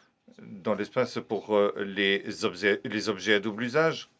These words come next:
J'aimerais également qu'on parle de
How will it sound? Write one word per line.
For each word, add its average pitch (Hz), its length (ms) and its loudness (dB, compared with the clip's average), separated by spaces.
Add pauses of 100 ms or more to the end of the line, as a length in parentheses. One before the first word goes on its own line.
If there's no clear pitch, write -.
(2000)
J'aimerais 143 420 -2
également 147 340 0
qu'on 135 160 -10
parle 127 300 2
de 120 240 -2